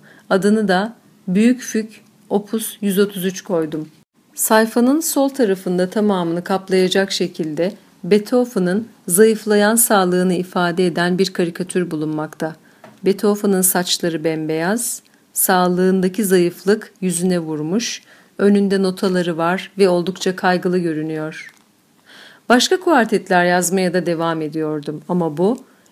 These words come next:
eskisi kadar kolay olmuyordu benim için.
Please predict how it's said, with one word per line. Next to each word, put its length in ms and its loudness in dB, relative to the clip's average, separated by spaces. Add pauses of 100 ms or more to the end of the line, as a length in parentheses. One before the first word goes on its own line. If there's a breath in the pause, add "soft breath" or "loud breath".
eskisi 440 0
kadar 340 2
kolay 260 2
olmuyordu 560 -2
benim 200 -4
için. 360 -8